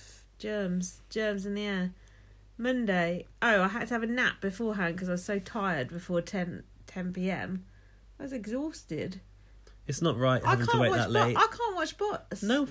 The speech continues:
Speaker 2: I bet no fucker's watching
Speaker 1: I
Speaker 2: Bots
Speaker 1: have to
Speaker 2: now.
Speaker 1: watch it the
Speaker 2: It's
Speaker 1: next
Speaker 2: too late.
Speaker 1: day. Shit, innit?
Speaker 2: Is there any, any good Bots this year? 'Cause I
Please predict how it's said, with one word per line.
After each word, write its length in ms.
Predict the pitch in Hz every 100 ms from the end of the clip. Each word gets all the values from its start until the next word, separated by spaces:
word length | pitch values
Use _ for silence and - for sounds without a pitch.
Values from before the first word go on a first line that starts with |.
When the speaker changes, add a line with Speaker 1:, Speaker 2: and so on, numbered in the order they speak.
| -
Speaker 2:
I 40 |
bet 180 | 190 196
no 120 | 233
fucker's 280 | - 160 127
watching 240 | 123 123 120
Speaker 1:
I 20 |
Speaker 2:
Bots 120 | 370
Speaker 1:
have 80 | 415
to 80 | - 403
Speaker 2:
now. 40 |
Speaker 1:
watch 220 | 330 -
it 80 | 311
the 60 | 294
Speaker 2:
It's 80 | 294
Speaker 1:
next 100 | 240
Speaker 2:
too 80 |
late. 120 | 208 440
Speaker 1:
day. 360 | 208 185 185 - - -
Shit, 360 | - - 370
innit? 340 | 294 277 180 - - - - -
Speaker 2:
Is 80 | 147
there 80 | 160
any, 160 | 170 165 - -
any 140 | 180
good 260 | 180 151 131
Bots 300 | 110 - -
this 180 | 123 -
year? 120 | 110
'Cause 160 | 110 131
I 140 | 139